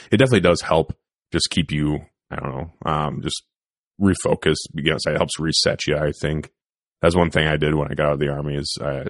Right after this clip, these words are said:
I was like, right when I, before I, when I knew I was gonna get out, I'm like, "I'm getting back into hunting. I'm gonna get back into the, like, being outside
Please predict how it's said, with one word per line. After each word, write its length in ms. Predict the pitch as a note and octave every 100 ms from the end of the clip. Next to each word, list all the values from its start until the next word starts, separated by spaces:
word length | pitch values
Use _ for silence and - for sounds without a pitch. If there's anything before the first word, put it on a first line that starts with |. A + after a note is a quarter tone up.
| -
I 40 |
was 100 | D#2
like, 180 | D#2 D2 -
right 160 | E2+
when 100 | E2
I, 160 | D#2 D2+ _ _ _
before 280 | G2+ A2+ G2+
I, 40 | F2+ F#2 -
when 140 | A2 G2
I 40 |
knew 240 | F2 F#2+
I 60 | G2+
was 120 | E2+
gonna 180 | D#2+ D#2+
get 160 | C#2+ C2+
out, 220 | D2 -
I'm 80 | -
like, 180 | D2+ C#2 -
"I'm 280 | D2 C#2 - _ _ -
getting 220 | - -
back 220 | F2+ -
into 120 | F#2
hunting. 360 | F#2 - - - _
I'm 60 | -
gonna 100 | D#2
get 200 | D#2 -
back 200 | - E2+
into 140 | C#2
the, 220 | C#2 - - -
like, 220 | D2+ -
being 160 | E2+ -
outside 600 | - - - A1 G1+